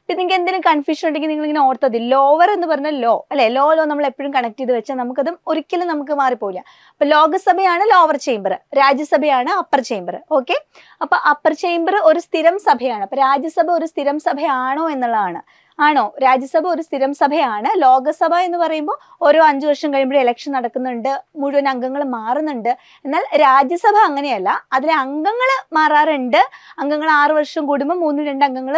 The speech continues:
retire ആകാറുണ്ട്. But ഈ രാജ്യസഭ മൊത്തത്തിൽ മാറാറില്ല, ഇതൊരു സ്ഥിരം സഭയാണ്. അപ്പൊ ഈ ഒരു സ്റ്റേറ്റ്മെന്റ് ശരിയാണോ?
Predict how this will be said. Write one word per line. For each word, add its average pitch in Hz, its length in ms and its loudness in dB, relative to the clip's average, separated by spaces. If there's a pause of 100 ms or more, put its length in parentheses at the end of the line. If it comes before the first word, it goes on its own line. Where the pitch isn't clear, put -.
retire 302 360 0
ആകാറുണ്ട്. 233 440 0 (160)
But 320 140 2 (220)
ഈ 285 100 -4 (140)
രാജ്യസഭ 269 460 0 (520)
മൊത്തത്തിൽ 370 360 0 (100)
മാറാറില്ല, 277 480 2 (100)
ഇതൊരു 349 240 -4
സ്ഥിരം 381 260 0 (100)
സഭയാണ്. 226 440 -4 (100)
അപ്പൊ 339 200 -4
ഈ - 20 -2 (100)
ഒരു 294 80 -6
സ്റ്റേറ്റ്മെന്റ് 285 500 -2 (100)
ശരിയാണോ? 285 420 -2